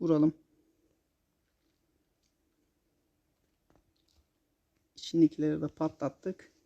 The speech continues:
B'yi biz alacağız. Roketçi gelmiş. Çok sıkıntı bir karakter.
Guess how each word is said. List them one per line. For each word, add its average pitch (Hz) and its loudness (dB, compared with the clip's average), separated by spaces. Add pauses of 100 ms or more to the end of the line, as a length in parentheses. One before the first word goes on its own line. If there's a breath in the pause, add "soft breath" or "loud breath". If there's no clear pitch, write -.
(960)
B'yi 208 4
biz 185 -6
alacağız. 180 -2 (840)
Roketçi 151 -4
gelmiş. 156 4
Çok - -4
sıkıntı 165 -4
bir 160 4
karakter. 151 -4